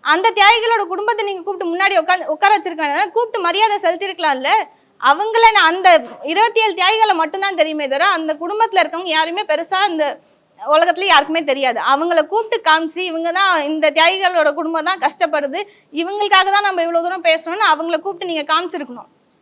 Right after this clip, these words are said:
நீங்க அதை பண்ணல. ஆனா எங்க அப்பா இருந்தா அதை பண்ணியிருந்திருப்பாரு. எங்க அப்பா இருக்கிற வரையிலும் அவருக்கு அந்த குடும்பத்துக்கு வேணுங்கிறதெல்லாம் அப்பப்ப செஞ்சுட்டு தான் இருந்தாங்க. ஆனா நீங்க என்ன பண்ணீங்க? அஹ், ஐயா கலைஞர் அவர்கள் கொடுத்த மூணு லட்சம் காசையுமே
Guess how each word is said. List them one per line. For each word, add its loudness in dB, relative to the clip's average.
நீங்க -4
அதை 4
பண்ணல. -2
ஆனா 2
எங்க 4
அப்பா 6
இருந்தா 6
அதை 6
பண்ணியிருந்திருப்பாரு. -2
எங்க -4
அப்பா 6
இருக்கிற 4
வரையிலும் 6
அவருக்கு 2
அந்த 0
குடும்பத்துக்கு 0
வேணுங்கிறதெல்லாம் 2
அப்பப்ப 4
செஞ்சுட்டு -4
தான் 2
இருந்தாங்க. -6
ஆனா 2
நீங்க -4
என்ன 4
பண்ணீங்க? 0
அஹ், 0
ஐயா -2
கலைஞர் 0
அவர்கள் 4
கொடுத்த -4
மூணு -6
லட்சம் -2
காசையுமே -2